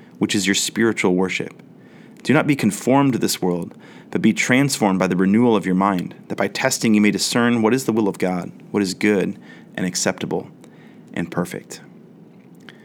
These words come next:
So in the preparation stage, we're, we're ready to hear those words. Now we've heard 'em, okay? So now we're gonna make observations on this passage. Um, what I was taught in seminary is,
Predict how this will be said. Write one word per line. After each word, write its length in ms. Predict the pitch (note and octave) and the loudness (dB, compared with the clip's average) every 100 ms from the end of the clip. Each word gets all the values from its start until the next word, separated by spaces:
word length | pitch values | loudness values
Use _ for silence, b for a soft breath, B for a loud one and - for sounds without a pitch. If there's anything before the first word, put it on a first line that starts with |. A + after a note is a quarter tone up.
| B B B B | B B B B
So 100 | - | -2
in 20 | |
the 160 | F#2+ B2+ | 0 2
preparation 460 | A#2 A#2 G#2+ - | 4 4 2 0
stage, 420 | F#2 - F#2 E2+ F2+ | -4 -2 0 0 -2
we're, 300 | F#2 F#2+ F#2 | -2 -2 -4
we're 340 | G#2 F#2+ F#2 | -6 -4 -2
ready 400 | F2 F#2+ G2+ G#2 | -4 -2 0 0
to 80 | G2 | 0
hear 540 | F2+ - F#2+ F2+ F#2+ - - | -4 -4 -2 -2 -6 -14 -12
those 300 | - F#2+ F2+ | -2 -2 -2
words. 420 | F2 F2 E2 - | -4 -4 -6 -8
Now 180 | G2 G#2 | -2 0
we've 120 | B2 | 2
heard 160 | A#2 F#2+ | 0 -2
'em, 200 | - - - - | -2 -10 -20 -8
okay? 260 | - C#3+ F3+ | 0 0 0
So 140 | - | -2
now 160 | A#2+ D3+ | 0 2
we're 100 | F3+ | 2
gonna 160 | F#3 D3+ B2+ | 2 4 2
make 200 | B2 - B B B B B - | 2 -4 B B B B B 2
observations 760 | B2+ - B2 A2 G#2 G2+ F#2 - | 2 4 4 4 4 0 0 -2
on 100 | F#2+ | -2
this 100 | F2+ | -2
passage. 540 | - E2+ - - - - - - | -6 -6 -6 -10 -14 -18 -20 -6
Um, 220 | G2+ F2+ | -2 2
what 80 | A2 | 2
I 40 | |
was 80 | B2+ | 4
taught 220 | D3+ C3 | 4 2
in 60 | A2+ | 2
seminary 400 | - A2+ A2+ G#2+ | 0 2 4 4
is, 180 | F#2 | 2